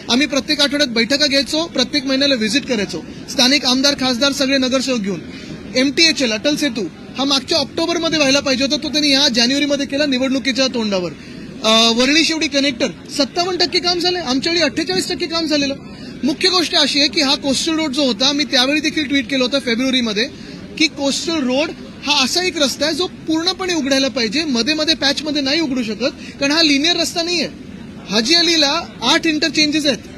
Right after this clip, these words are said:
आणि एक जरी तुम्ही चुकवला तर गडबड होऊ शकते, गफलत होऊ शकते. आज वरळीमध्ये जेव्हा नॉर्थ बाउंड कोस्टल रोड तुम्ही लँड केलेला आहे कनेक्टर न जोडता,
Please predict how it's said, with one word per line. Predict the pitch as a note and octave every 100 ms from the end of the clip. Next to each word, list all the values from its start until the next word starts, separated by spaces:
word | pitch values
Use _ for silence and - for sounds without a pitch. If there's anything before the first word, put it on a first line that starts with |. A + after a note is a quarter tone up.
| - -
आणि | A#3 C#4
एक | E4 D4
जरी | F4 F4
तुम्ही | F4 E4
चुकवला | D#4+ C4 C#4+ D#4+
तर | F4+
गडबड | C4 B3+ D4+
होऊ | D4+
शकते, | D4+ D#4
गफलत | C#4 B3+ C#4
होऊ | A#3+
शकते. | G3+ - D#3+ - - D#2+ -
आज | B3+ D#4+ B3
वरळीमध्ये | G3 A3+ D4+ E4+ C#4+ A3+
जेव्हा | A3+ C4
नॉर्थ | B3 G#3+ D4 D4
बाउंड | D4+ D4+
कोस्टल | C#4 D4+
रोड | C#4+ C#4
तुम्ही | C#4+ B3
लँड | A3+ C4+
केलेला | C4+ B3+ C4+
आहे | -
कनेक्टर | B3+ B3 C#4+
न | A#3+ D4
जोडता, | B3+ G#3 G3+